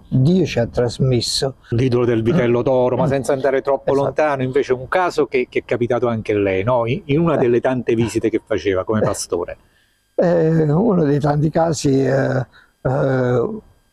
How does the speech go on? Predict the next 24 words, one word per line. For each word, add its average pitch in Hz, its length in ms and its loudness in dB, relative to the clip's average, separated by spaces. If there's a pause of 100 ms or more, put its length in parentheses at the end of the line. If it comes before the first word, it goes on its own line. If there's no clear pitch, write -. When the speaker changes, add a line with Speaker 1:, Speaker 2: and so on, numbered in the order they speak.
(400)
Speaker 1:
possiamo 170 400 0
dire 156 360 2 (200)
quello 180 240 0
più - 160 -2
semplice, 135 800 0 (280)
il 156 300 2
cornetto 175 800 0
appeso 170 640 0
dietro 147 720 2
la 151 160 0
porta, 143 880 0 (300)
eh, - 160 0
insieme 156 340 2
al 151 100 -2
crocifisso, 156 840 0 (380)
o, 151 880 0
eh, 135 60 -2 (420)
eh, 147 360 0
dei 151 600 2
quadri, 156 720 0
eh, 139 480 0
fatti 156 400 -2
da 135 140 2
maghi, 170 640 2